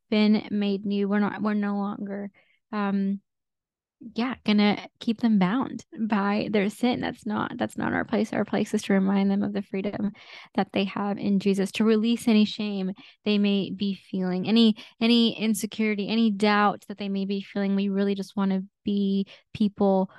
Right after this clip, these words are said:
who remind them of truth and who really just say, "Rest, rest in Jesus, feel secure, be free," because, um, all of that's been taken care of already.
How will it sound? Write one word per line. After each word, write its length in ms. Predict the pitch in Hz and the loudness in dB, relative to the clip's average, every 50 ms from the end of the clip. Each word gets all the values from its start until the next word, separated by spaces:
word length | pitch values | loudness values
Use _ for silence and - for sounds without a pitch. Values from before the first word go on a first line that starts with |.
| - _ _ - | -20 _ _ 0
who 120 | 214 202 | 0 2
remind 520 | 196 196 190 196 190 180 185 190 196 202 | 2 2 2 2 2 2 2 2 2 2
them 220 | 196 190 190 185 - | 0 0 -2 -4 -4
of 180 | - 190 185 - | -6 -8 -10 -10
truth 420 | - - - 190 185 185 185 - - | -12 -8 -6 -4 -2 -2 -2 -4 -2
and 160 | 180 190 190 | 0 0 2
who 140 | 190 190 185 | 2 2 2
really 280 | 180 196 202 202 196 185 | 2 2 2 2 2 0
just 280 | - 190 190 185 - | 0 -2 -4 -4 -4
say, 260 | - 190 190 190 185 | -4 -4 -2 -2 -2
"Rest, 540 | - 196 190 190 233 254 202 - - - - - | -4 -4 -2 -2 -2 -2 -4 -8 -14 -20 -18 -12
rest 340 | 202 196 196 202 - - 226 | -6 -6 -4 -6 -4 -4 -4
in 100 | 202 202 | -2 0
Jesus, 420 | 190 196 202 196 202 190 208 - | 2 2 2 2 2 0 0 -2
feel 240 | - - 220 202 202 | -4 0 2 2 2
secure, 540 | 208 - - 202 - - 196 190 196 196 190 - | 0 -2 -6 -8 -6 -6 -4 -4 -2 -4 -4 -4
be 140 | - 202 202 | -2 -2 -2
free," 420 | 196 - - - 190 185 185 185 - | -2 -2 -2 -2 0 0 0 -2 -4
because, 460 | - 202 - - 196 190 190 185 - - - _ _ _ _ _ _ _ _ _ _ _ - | -6 -8 -6 -2 0 0 0 0 -2 -8 -18 _ _ _ _ _ _ _ _ _ _ _ -4
um, 380 | 208 185 185 185 180 180 185 175 _ _ _ _ _ _ - | -2 0 2 2 2 0 0 -4 _ _ _ _ _ _ -2
all 160 | 196 196 190 | 0 0 2
of 60 | 196 | 4
that's 220 | 202 185 190 - - | 4 2 2 0 -4
been 160 | - 190 190 | -8 -6 -6
taken 260 | - 202 190 190 190 | -6 -6 -6 -8 -6
care 200 | 185 - 185 196 | -6 -4 -2 -2
of 140 | 190 - - | -2 -4 -6
already. 400 | - - - - - - - 214 | -6 -6 -6 -6 -6 -6 -6 -8